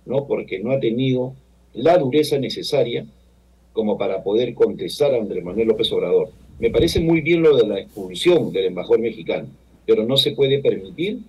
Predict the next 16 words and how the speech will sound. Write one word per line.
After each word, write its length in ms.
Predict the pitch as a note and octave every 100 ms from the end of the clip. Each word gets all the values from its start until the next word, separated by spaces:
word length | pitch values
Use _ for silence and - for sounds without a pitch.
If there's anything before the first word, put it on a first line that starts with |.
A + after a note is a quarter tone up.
| _ _
que 120 | A2
se 200 | - F#2
diga, 380 | C3+ F3 D#3 E3
que 80 | -
se 120 | -
señale, 560 | - F#2 A#2+ D#3+ D3 C3+
que 100 | F2+
se 140 | -
indique 500 | F2 A2 - - - - _ _ _ _
que 100 | G#2+
la 100 | G2+
señora 520 | G2 A2+ C3 C3 B2+
Paredes 580 | - A#2 D3+ D3 D3+ - _ _
es 260 | B2 B2 A2+
perseguida 640 | - F#2 F2 F#2+ A2+ A2+
política. 500 | F#2+ F2+ E2 - -